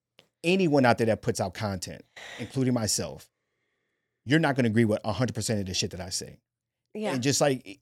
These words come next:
Speaker 1: i-, you and I, we have a lot of conversations.
Speaker 2: Uh-huh.
Speaker 1: And there are things that you don't agree with the shit that I say. And that's okay.
Speaker 2: Yeah.
Speaker 1: You don't have to agree with everything.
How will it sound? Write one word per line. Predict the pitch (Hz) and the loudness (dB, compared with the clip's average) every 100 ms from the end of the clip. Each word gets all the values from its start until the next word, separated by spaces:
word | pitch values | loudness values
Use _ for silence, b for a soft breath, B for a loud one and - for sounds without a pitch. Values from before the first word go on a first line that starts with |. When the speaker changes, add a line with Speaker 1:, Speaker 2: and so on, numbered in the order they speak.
| 151 | -10
Speaker 1:
i-, | 143 - | -10 -6
you | 113 151 | 2 4
and | 139 | 6
I, | 160 | 8
we | 131 117 | 8 6
have | 110 | 6
a | |
lot | 101 95 | 2 -2
of | |
conversations. | - 95 90 87 - 85 - - | -6 -8 -8 -8 -10 -14 -20 -18
Speaker 2:
Uh-huh. | 220 196 185 202 _ - | -16 -12 -12 -14 _ -2
Speaker 1:
And | 113 107 | 2 4
there | 110 | 4
are | 110 | 2
things | 113 110 101 | 0 -4 -2
that | 101 - _ | -4 -6 _
you | - 101 131 123 | -10 2 4 4
don't | 113 | 2
agree | 104 104 101 | 0 0 -2
with | 95 95 - _ - | -2 -6 -10 _ -10
the | 107 | -6
shit | - 95 | -6 -6
that | 98 | -10
I | 92 | -10
say. | - - - _ _ _ _ 120 | -10 -12 -18 _ _ _ _ 0
And | 107 98 | 0 0
that's | 120 117 - - - | -2 0 -2 -4 -2
okay. | 117 104 - 127 98 104 - _ | -2 -2 -4 -4 -4 -8 -18 _
Speaker 2:
Yeah. | 214 185 - | -8 -8 -6
Speaker 1:
You | 120 | -4
don't | 120 101 | -2 -2
have | 117 113 | -2 -2
to | 104 | -4
agree | 90 110 104 | -4 -2 -2
with | 95 | 0
everything. | 117 101 - 90 | -2 -2 -6 -12